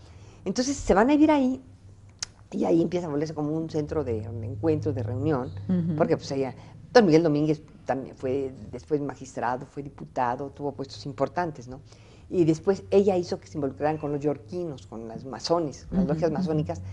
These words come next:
Speaker 1: porque, eh, fue muy interesante como en esa época tenía mucha fuerza la masonería.
Speaker 2: Sí, sí, sí.
Speaker 1: Y los conservadores estaban en una logia y los independentistas en otra logia. Entonces,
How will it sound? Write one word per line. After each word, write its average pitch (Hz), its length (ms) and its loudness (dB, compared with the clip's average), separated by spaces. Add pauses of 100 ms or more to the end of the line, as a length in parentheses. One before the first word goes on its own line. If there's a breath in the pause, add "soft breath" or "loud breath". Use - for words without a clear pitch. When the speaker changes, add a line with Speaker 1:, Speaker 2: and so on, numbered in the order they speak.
(340 loud breath)
Speaker 1:
porque, 160 640 6
eh, 147 60 -10
fue 147 140 -6
muy 165 180 0
interesante 156 520 -2
como 151 160 -4
en 143 100 -2
esa 143 140 -4
época 147 240 -6
tenía 127 220 -6
mucha 127 220 -10
fuerza 123 260 -14
la 120 80 -12
masonería. 123 580 -10 (200)
Speaker 2:
Sí, 147 200 -4
sí, 147 180 -2
sí. 139 280 -2
Speaker 1:
Y 160 60 -2
los 147 120 -2
conservadores 147 580 4
estaban 143 260 -2
en 127 80 -6
una 143 180 0
logia 147 460 0 (320)
y 139 320 -10
los 143 280 -12
independentistas 131 760 -8 (120)
en 120 60 -12
otra 123 240 -2
logia. 165 280 -4 (560 soft breath)
Entonces, 147 220 0